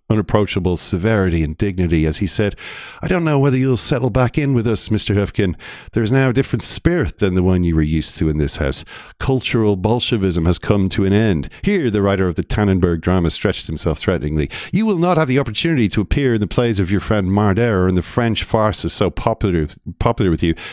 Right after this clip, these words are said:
Now, neither Semitic nor Gallic, but German art is being made here.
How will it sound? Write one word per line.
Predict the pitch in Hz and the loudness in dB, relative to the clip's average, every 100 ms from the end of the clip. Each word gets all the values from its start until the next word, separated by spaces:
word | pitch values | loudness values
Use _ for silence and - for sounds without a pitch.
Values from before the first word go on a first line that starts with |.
| - | -4
Now, | 110 127 | 0 2
neither | 123 117 131 117 | 2 2 2 0
Semitic | - - 110 120 113 101 | 0 0 0 2 0 0
nor | 110 | -2
Gallic, | 95 117 113 107 | 0 0 0 0
but | 117 - | -4 -4
German | - 139 135 110 90 | 0 2 4 4 2
art | 73 69 | 0 -2
is | 76 | -4
being | 80 76 | -4 -2
made | 78 78 | 0 0
here. | 85 | 0